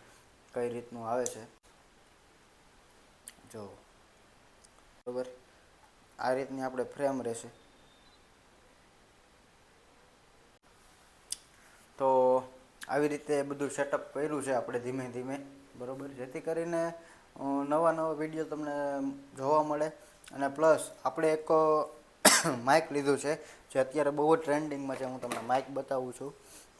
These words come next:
આ ગ્રેનારોનું માઇક છે, બરોબર? તો આનું પણ આપણે આખું અનબોક્સિંગ વીડિયો હમણાં આવી જશે, એક વીડિયો તો શૂટ કરી લીધો છે, તો એનો અનબોક્સિંગ વીડિયો આવી જવાનો છે હમણાં થોડાક જ ટાઇમમાં, બરોબર છે?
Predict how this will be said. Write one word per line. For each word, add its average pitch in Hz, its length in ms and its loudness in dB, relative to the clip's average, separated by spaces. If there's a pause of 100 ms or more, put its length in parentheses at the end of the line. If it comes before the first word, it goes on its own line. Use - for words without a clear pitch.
(760)
આ 131 80 -4
ગ્રેનારોનું 143 720 2
માઇક 143 280 0
છે, 143 200 -8 (480)
બરોબર? 139 300 -4 (380)
તો 127 100 0
આનું 156 320 6
પણ 165 120 6
આપણે 165 280 6
આખું 156 540 2
અનબોક્સિંગ 156 640 2
વીડિયો 147 340 6
હમણાં 143 220 6
આવી 156 180 6
જશે, 143 320 4 (520)
એક 127 160 -6
વીડિયો 135 380 -2
તો 135 100 -4
શૂટ 139 240 -10
કરી 151 220 0
લીધો 127 260 0
છે, 127 140 -6
તો - 440 -8
એનો 127 180 0
અનબોક્સિંગ 156 580 -4
વીડિયો 156 280 0
આવી 156 200 2
જવાનો 147 420 0
છે 135 100 -8
હમણાં 123 360 -8
થોડાક 139 280 0
જ 123 40 -2
ટાઇમમાં, 113 480 -8
બરોબર 143 300 -6
છે? 147 180 -12